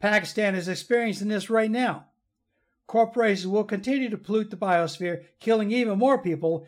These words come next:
and other life, because there won't be any government strong enough to stop them anymore. This dire prediction of the future doesn't have to become a reality.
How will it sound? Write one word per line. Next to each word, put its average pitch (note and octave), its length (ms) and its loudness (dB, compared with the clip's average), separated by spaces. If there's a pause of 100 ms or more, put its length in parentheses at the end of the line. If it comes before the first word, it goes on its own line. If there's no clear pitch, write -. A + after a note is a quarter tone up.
(120)
and A3 280 4
other G3+ 220 6
life, D#3+ 360 4 (260)
because F3+ 260 0
there F3+ 80 0
won't G3 260 0
be G3+ 100 -2
any G3 140 0
government F#3+ 420 0
strong G3+ 320 -4
enough F#3 180 -4
to F#3+ 100 -10
stop A3+ 300 -4
them D#3 140 -6
anymore. C#3 420 -8 (1120)
This B3+ 240 2
dire G#3+ 420 2
prediction A#3+ 520 0
of G3+ 60 -2
the F#3+ 100 0
future G#3+ 360 -2
doesn't C4+ 340 0
have A#3+ 220 0
to A3+ 60 -10
become G3+ 320 -2
a G3+ 60 -4
reality. D3 640 -2